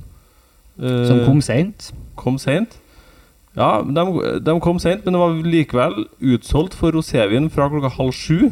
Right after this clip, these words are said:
Speaker 2: så jeg tror kona deres kanskje kom tidligere.
Speaker 1: Ja, men der tar du litt feil, fordi den rosévin, eh,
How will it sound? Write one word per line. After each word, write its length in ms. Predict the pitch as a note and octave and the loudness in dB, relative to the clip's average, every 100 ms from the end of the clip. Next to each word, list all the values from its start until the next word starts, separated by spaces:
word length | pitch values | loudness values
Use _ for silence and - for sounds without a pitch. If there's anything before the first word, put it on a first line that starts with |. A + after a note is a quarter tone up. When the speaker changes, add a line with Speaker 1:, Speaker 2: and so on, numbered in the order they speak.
| - - | -2 -10
Speaker 2:
så 160 | - | -2
jeg 80 | D#3 D#3 | -2 0
tror 80 | D3+ | -2
kona 300 | - D3+ G#2 G2 | 0 0 2 2
deres 320 | G#2+ C#3+ - | 0 -2 -4
kanskje 260 | F#3 D#3 B2+ | -4 -4 -4
kom 140 | C3+ C3 | -4 -2
tidligere. 320 | C#3 A2 D3+ - - - - | -2 0 -2 -4 -16 -18 -4
Speaker 1:
Ja, 120 | C3+ | 0
men 160 | C#3+ D3 | 2 2
der 80 | D3+ | 2
tar 220 | - C3 | 2 2
du 80 | A#2+ | 2
litt 100 | B2 | -2
feil, 240 | - B2+ C3 | -2 -2 2
fordi 200 | C#3 C3 | 2 4
den 100 | C3 | 4
rosévin, 640 | C3+ B2 A2 B2 C#3 C#3 | 2 0 0 0 0 2
eh, 960 | C3+ C3+ B2+ B2+ B2+ B2+ C3 C3+ C3 | 2 2 2 0 0 -2 -4 -4 -4